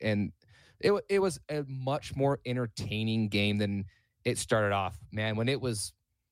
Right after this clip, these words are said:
seventeen to three, I think everybody was kinda going, "Oh, jeez, let's not have another blowout." But they made it a good game. It was entertaining. I, I was just waiting. "Please, go score.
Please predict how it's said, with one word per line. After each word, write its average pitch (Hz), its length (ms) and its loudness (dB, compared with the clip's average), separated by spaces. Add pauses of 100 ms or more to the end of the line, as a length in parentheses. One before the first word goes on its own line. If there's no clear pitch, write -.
(120)
seventeen 127 600 0
to 113 80 0
three, 123 520 0 (320)
I 135 100 2
think 147 260 -4
everybody 123 680 0
was 107 200 -6
kinda 107 260 -8
going, 101 300 -4
"Oh, 98 260 2 (100)
jeez, - 460 -14 (460)
let's 135 200 2
not 131 240 0
have 120 300 0
another 107 640 0
blowout." 98 420 -2
But 147 120 -8
they 190 100 4
made 214 180 2
it 202 60 2
a 196 40 0
good 180 220 -2
game. 160 240 -4
It 156 40 0
was 143 120 2
entertaining. 127 520 0 (520)
I, 123 220 -2
I 127 300 4 (340)
was 131 100 -4
just 131 280 2
waiting. 120 440 0
"Please, - 440 -10
go 151 120 4
score. 123 380 -2